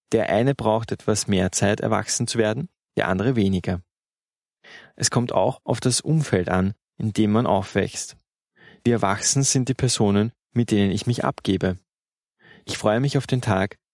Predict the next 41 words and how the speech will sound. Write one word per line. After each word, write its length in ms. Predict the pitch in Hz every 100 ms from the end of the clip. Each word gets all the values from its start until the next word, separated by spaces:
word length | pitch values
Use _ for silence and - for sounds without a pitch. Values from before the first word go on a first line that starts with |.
| _
an 160 | - 110
dem 180 | 110 113
ich 140 | 120
feststellen 600 | - 92 - - 98 98
darf, 260 | 98 101 - _ -
dass 140 | 113
du 80 | 123
erwachsen 480 | 120 95 101 - 98
geworden 440 | 92 92 92 95
bist. 360 | - 98 - - _ _ _ _ _ - -
Aber 180 | 117 120
Junge, 380 | 113 110 117 127
eine 200 | - 110
Weile 260 | 113 98 98
wird 140 | 107
es 160 | 131 -
wohl 140 | 104
noch 160 | 98 127
dauern." 400 | - 92 90 98 - _ _ _ _ _ _ _ _ _ _ - -
Und 160 | 113 101
damit 280 | 107 131 113
war 160 | 110
für 240 | - 127 127
Moritz 340 | 104 113 123
Vater 340 | - 95 98
das 180 | 110 101
Gespräch 500 | - - - 104 101
beendet. 520 | - 101 95 92 92 - _ _ _ _ _ _ _ _ - -
Er 140 | -
drehte 320 | 98 104 117 127
den 180 | 117
Duschhahn 440 | 104 113 - 98 98
auf 400 | - 101 120 -
und 140 | 104
Moritz 420 | 92 92 107 -
zog 240 | - 101 -
sich 220 | 117 -
in 80 | 107
sein 180 | 113 127
Zimmer 260 | 104 98
zurück. 360 | - 123 98